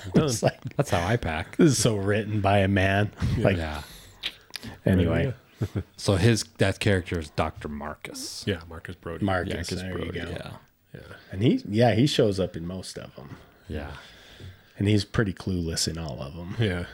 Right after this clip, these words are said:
Speaker 2: <laughs>
Speaker 1: Yeah.
Speaker 3: Yeah. Well, I, I loved him in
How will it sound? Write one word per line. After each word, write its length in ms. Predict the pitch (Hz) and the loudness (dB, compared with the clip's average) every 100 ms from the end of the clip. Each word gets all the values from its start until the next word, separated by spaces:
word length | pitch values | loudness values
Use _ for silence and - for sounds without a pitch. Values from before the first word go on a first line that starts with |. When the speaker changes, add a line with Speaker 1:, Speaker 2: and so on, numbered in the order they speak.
| - - | -16 -8
Speaker 2:
<laughs> 100 | 196 - 101 | -8 -8 -8
Speaker 1:
Yeah. 300 | 85 80 85 - | -8 -8 -12 -4
Speaker 3:
Yeah. 240 | 85 71 69 - | -2 -2 -6 -8
Well, 260 | 104 107 98 | 0 4 4
I, 120 | 98 | 4
I 180 | 104 95 | 2 0
loved 360 | 92 95 92 85 | 0 0 0 -2
him 160 | 78 | -6
in 260 | 73 73 | -6 -8